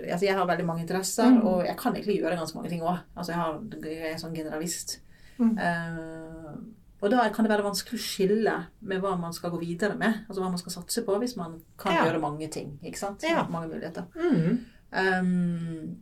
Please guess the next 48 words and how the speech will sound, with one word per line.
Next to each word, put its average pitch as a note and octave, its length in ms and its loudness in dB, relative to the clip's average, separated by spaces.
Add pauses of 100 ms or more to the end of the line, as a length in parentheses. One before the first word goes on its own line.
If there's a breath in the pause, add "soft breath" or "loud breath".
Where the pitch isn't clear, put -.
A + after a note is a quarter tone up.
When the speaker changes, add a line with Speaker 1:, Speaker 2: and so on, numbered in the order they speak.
(400)
Speaker 1:
så, - 280 2 (160)
eh, F3+ 240 4 (360)
men G#3 200 6
da A#3+ 100 8
jeg C4 160 4
var, F#3 300 4
gikk G3 140 2
på G#3 100 -4
skolen, A3 360 2
så A#3 200 2
var G#3+ 140 4
det - 100 -2
en D3+ 160 -2
ting D#3+ 140 -8
jeg - 100 -8
syntes - 180 -8
var G#3 80 -10
morsommere - 460 -10
enn - 80 -16 (100)
absolutt - 400 -6
alt D3+ 180 -6
mulig - 140 -8
annet. G3+ 280 -2 (200)
Speaker 2:
Mm. G#3+ 400 2
Speaker 1:
Og F#3+ 80 0
det G#3+ 60 2
er G#3 80 2
egentlig G3+ 280 0
litt G3 120 -2
sånn E3+ 300 -2
kontra, E3+ 440 -2
for D3+ 100 -2
jeg G3 180 2
er F#3 40 2
jo E3+ 120 -2
en D#3 120 -8
sosial F#3+ 460 4
type D#3 320 -2
og D3+ 100 0
liker D#3 180 -4
å D#3 40 -2
være D3 120 -4
folk D#3 260 -2
Speaker 2:
Mm. A#3 180 2
Speaker 1:
og D3 320 0
sånn, G#3 180 2
og G#3 80 2
det A#3+ 140 2